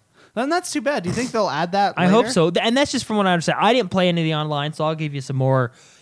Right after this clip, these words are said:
Speaker 2: impressions next week. And if I'm wrong, you know, just let me know.
Speaker 1: Yeah.
Speaker 2: Yeah. But, uh, from what I understand, yeah, you couldn't. Uh, you can play online, but
Speaker 1: There
Speaker 2: you
Speaker 1: is, yeah,
Speaker 2: can't,
Speaker 1: there
Speaker 2: like
Speaker 1: is online
Speaker 2: Yeah, there's
Speaker 1: multiplayer.
Speaker 2: online multiplayer, but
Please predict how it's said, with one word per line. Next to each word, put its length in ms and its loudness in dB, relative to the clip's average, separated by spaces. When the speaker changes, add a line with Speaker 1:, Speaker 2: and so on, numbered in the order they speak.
Speaker 2:
impressions 760 -2
next 260 -4
week. 180 -2
And 160 -2
if 140 -4
I'm 160 -6
wrong, 480 -2
you 140 -2
know, 80 -2
just 180 -8
let 100 -4
me 100 -8
know. 260 -8
Speaker 1:
Yeah. 360 -6
Speaker 2:
Yeah. 180 -12
But, 280 0
uh, 380 2
from 200 2
what 120 2
I 140 2
understand, 460 -2
yeah, 120 0
you 160 -2
couldn't. 380 -6
Uh, 60 -2
you 160 -2
can 100 -2
play 240 4
online, 460 2
but 80 0
Speaker 1:
There 100 4
Speaker 2:
you 80 4
Speaker 1:
is, 80 -4
yeah, 120 2
Speaker 2:
can't, 100 -2
Speaker 1:
there 100 2
Speaker 2:
like 80 -2
Speaker 1:
is 140 -2
online 420 2
Speaker 2:
Yeah, 220 2
there's 260 2
Speaker 1:
multiplayer. 80 2
Speaker 2:
online 200 -2
multiplayer, 540 0
but 280 0